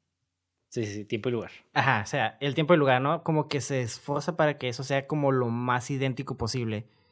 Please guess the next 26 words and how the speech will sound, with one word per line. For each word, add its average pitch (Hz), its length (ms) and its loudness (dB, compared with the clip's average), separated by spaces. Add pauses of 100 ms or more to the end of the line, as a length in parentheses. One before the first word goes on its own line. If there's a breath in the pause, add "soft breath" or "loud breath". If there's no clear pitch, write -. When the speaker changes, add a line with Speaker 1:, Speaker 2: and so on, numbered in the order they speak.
(180 soft breath)
Speaker 2:
Pero 175 160 10
las 175 120 6
historias 175 360 4
de 165 160 6
él, 170 260 2 (560 soft breath)
eh, - 60 -6 (720)
generalmente 170 680 2
van 151 200 4
a 156 60 -2
tener 139 180 -2
como 135 200 -2
un, 135 640 -6
algo 143 300 -2
de 143 100 4
ficción, 131 460 -2
¿no? 147 140 2
Y 143 80 2
van 123 140 0
a 127 40 -2
estar 120 260 -4
como, 123 480 -6
ah, 101 220 -14
no 135 100 -6
quiero 185 140 -2
decir 180 160 0
ligeras, 175 600 -4